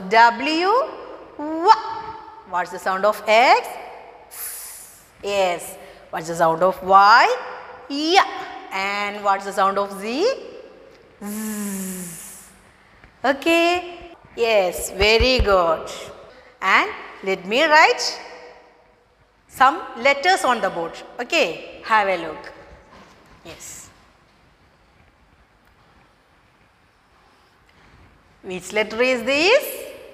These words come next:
Which letter is this? Yes, very good. S.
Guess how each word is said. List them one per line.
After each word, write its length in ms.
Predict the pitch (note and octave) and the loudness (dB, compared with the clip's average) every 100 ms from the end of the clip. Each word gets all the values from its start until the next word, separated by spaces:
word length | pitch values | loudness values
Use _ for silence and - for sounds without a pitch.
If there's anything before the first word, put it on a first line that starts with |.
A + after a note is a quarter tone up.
| - - _ _ _ _ _ _ | -20 -20 _ _ _ _ _ _
Which 160 | A3 A#3+ | -14 -2
letter 220 | C#4+ D4 | 0 0
is 160 | D#4+ C4+ | -4 0
this? 640 | E4+ F#4 C5 - - - - - - - - - _ _ - | 0 2 2 0 -8 -12 -16 -18 -20 -20 -20 -20 _ _ -8
Yes, 760 | E4 C5 F#4 F4+ D#4 A#3+ - | 2 6 6 4 2 0 -4
very 360 | F#3+ G3 B3+ F4+ | -8 -6 -4 -4
good. 260 | E4 B3+ - - A3 | 0 0 0 -12 -4
S. 680 | B3 B3 F3+ F3 - - | 0 0 0 -6 -16 -18